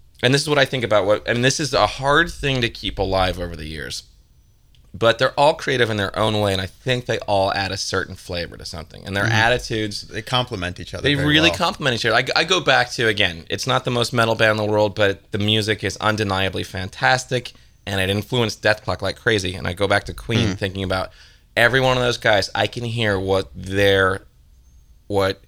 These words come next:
Speaker 1: so when one guy writes a song, they put, they bring it to the table and they Queenify it, whatever they do
Speaker 2: Yeah,
Speaker 1: to
Speaker 2: yeah.
Speaker 1: make it sound like that.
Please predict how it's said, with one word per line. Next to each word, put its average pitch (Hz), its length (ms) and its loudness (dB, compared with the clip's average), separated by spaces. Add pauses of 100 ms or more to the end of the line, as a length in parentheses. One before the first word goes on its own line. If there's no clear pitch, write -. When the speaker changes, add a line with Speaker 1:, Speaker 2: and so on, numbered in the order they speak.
(180)
Speaker 1:
so - 140 -2
when 120 180 2
one 120 160 2
guy 113 160 4
writes 107 220 2
a 98 40 -6
song, 98 240 0
they 90 80 -2
put, - 280 -6
they 110 80 0
bring 117 180 0
it 113 80 -2
to 110 80 -8
the 98 80 -12
table 101 320 0
and 95 80 0
they 95 100 -2
Queenify 101 760 -2
it, 78 140 -6
whatever 107 300 4
they 101 160 4
do 95 380 2 (160)
Speaker 2:
Yeah, 101 300 0
Speaker 1:
to 92 60 4
Speaker 2:
yeah. 113 60 4
Speaker 1:
make 110 220 2
it 104 240 2 (100)
sound 98 320 0
like 92 200 -6
that. 101 380 4